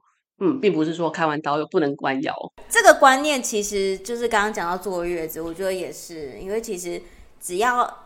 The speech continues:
Speaker 2: 前面安胎就安超过一个月以上，他那个肌肉都已经松掉了，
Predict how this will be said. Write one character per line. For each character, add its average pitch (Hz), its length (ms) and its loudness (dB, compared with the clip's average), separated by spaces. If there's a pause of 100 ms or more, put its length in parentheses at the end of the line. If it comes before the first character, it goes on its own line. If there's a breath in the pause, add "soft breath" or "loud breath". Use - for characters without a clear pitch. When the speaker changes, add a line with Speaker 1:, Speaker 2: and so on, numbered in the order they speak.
(140)
Speaker 2:
前 208 200 -2
面 247 180 -4
安 208 220 -2
胎 208 280 -2
就 180 140 -4
安 196 280 -4
超 208 180 -4
过 196 220 -2
一 - 80 -8
个 160 140 -4
月 190 180 -2
以 156 100 -8
上， 180 240 -8
他 196 120 -8
那 202 100 -8
个 180 80 -8
肌 175 200 -12
肉 185 120 -6
都 170 160 -6
已 151 40 -12
经 156 180 -14
松 160 180 -14 (160)
掉 - 160 -12 (140)
了， - 140 -18